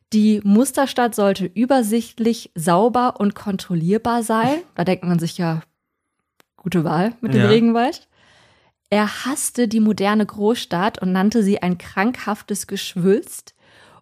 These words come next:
Speaker 1: Und er war fest davon überzeugt, dass er eben nicht nur wirtschaftlichen Erfolg im Regenwald haben würde, sondern auch den Menschen dort etwas Gutes tun würde. Und jetzt zitiere ich ihn einmal.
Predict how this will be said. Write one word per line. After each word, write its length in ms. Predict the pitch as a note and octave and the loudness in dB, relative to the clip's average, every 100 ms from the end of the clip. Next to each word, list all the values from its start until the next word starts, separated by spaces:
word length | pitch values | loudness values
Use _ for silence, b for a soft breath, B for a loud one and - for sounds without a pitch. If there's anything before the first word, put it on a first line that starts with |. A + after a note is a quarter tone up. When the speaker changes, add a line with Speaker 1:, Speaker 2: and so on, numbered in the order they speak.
| - | 0
Speaker 1:
Und 160 | A3 | 4
er 100 | A#3 | 6
war 120 | A#3 | 4
fest 260 | A3+ C#4+ D#4 | 4 2 2
davon 240 | D4 C4+ | 0 2
überzeugt, 720 | B3+ A#3 - A3+ G#3 A#3+ - | 2 2 2 2 4 2 0
dass 180 | G#3+ A3 | -2 -2
er 220 | - G#3 | -2 -2
eben 220 | G#3+ G#3 G3+ | 0 2 0
nicht 200 | A3+ G#3+ | 0 0
nur 220 | F#3+ D#3+ | 0 0
wirtschaftlichen 640 | G3+ - B3 C4 C4 A#3+ | -2 -2 -6 -6 -4 -4
Erfolg 580 | A#3+ A#3 A3+ A#3+ C4+ - - | -4 -2 0 0 -2 -6 -2
im 100 | A3+ | 0
Regenwald 480 | A#3+ A#3+ A#3+ A3+ | 2 2 2 0
haben 440 | A#3 A3 A#3 A#3 A3+ | 0 0 2 2 2
würde, 340 | A3+ A#3+ C#4 - B B B | 2 2 2 -2 B B B
sondern 320 | - A#3 B3 | 2 4 4
auch 220 | - A3 | 2 0
den 240 | B3 A#3 | 2 4
Menschen 420 | A#3+ F#4+ - A3+ E3 | 4 2 -2 -2 0
dort 240 | D3+ D#3 | 0 -2
etwas 340 | E3+ - D#3+ | -4 -4 -6
Gutes 360 | - F3+ F3 - | -4 -4 -4 -6
tun 320 | - D#3+ D#3+ | -10 -16 -10
würde. 400 | D#3+ D3+ F#3 D4 - _ _ _ _ _ _ | -6 -2 0 -2 -4 _ _ _ _ _ _
Und 60 | F#3+ | -2
jetzt 120 | F#3 | -2
zitiere 380 | - E3+ A#3 B3+ | -4 -2 0 0
ich 100 | C#4 | -2
ihn 80 | C4 | -2
einmal. 320 | A#3+ B3+ C#4+ | 0 0 -2